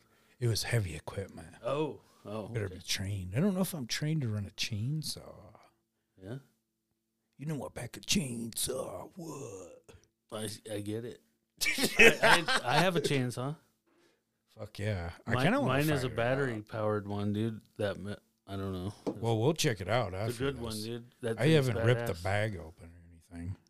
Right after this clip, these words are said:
Speaker 2: Yeah?
Speaker 1: I got some, uh, I got some stencils that I cut out this morning that I was <clears throat> gonna blast. And, uh, it, it's gonna stir up some shit, which I guess I don't really,
Speaker 2: Sweet.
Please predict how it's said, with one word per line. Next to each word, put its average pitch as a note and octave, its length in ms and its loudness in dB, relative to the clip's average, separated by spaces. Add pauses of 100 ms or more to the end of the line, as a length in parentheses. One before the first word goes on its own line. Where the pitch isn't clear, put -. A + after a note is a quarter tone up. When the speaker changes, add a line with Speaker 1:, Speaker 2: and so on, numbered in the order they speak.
(340)
Speaker 2:
Yeah? A#2 200 0 (380)
Speaker 1:
I A2 60 -6
got C#3 180 -2
some, G#2 500 -2 (160)
uh, G2 280 0 (100)
I E2+ 80 -12
got A2+ 180 2
some F#2+ 200 0
stencils A2 600 4
that F2+ 80 0
I F2+ 60 -4
cut G#2 180 2
out G2+ 180 4
this - 260 -2
morning G#2 420 6
that F2+ 140 0
I F2 120 -4
was - 340 -4
<clears throat> - 80 -20
gonna - 600 2
blast. F2 640 -8 (720)
And, G2 360 0
uh, E2 260 -4 (880)
it, B2 100 -4
it's D3 320 0
gonna B3+ 200 0
stir G3+ 360 0
up D3+ 120 -6
some - 180 -4
shit, G2 440 2 (320)
which A#2+ 240 -4
I B2+ 80 2
guess D3+ 180 0
I C3 80 0
don't F3 280 0
really, B2 160 2
Speaker 2:
Sweet. - 220 -6